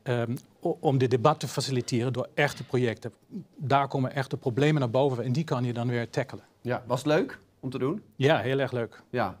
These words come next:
Speaker 2: Was het ook lastig misschien af en toe een beetje uit je comfortzone te treden als
Speaker 1: Ik zou zeggen, het
Speaker 2: onderzoeker?
Speaker 1: was ook spannend, eh,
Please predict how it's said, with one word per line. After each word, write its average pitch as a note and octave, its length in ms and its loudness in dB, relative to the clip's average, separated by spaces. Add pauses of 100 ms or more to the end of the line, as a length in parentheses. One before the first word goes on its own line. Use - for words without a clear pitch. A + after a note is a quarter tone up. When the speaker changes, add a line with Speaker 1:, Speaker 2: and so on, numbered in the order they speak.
Speaker 2:
Was C#3 240 -2
het C3+ 120 -8
ook D3 260 -2
lastig C#3 440 0
misschien F3+ 280 -2
af D#3+ 80 2
en D#3+ 60 -2
toe E3+ 140 2
een D#3+ 60 -2
beetje D#3 200 2
uit D3+ 160 0
je D#3 60 -8
comfortzone D#3 420 -2
te D3 100 -4
treden D3 280 0
als C3+ 80 2
Speaker 1:
Ik D3 60 -2
zou D#3+ 140 4
zeggen, D#3+ 160 2
het D3 100 0
Speaker 2:
onderzoeker? D3+ 340 0
Speaker 1:
was C#3 100 4
ook F#3 220 2
spannend, - 60 -8
eh, E3 240 -2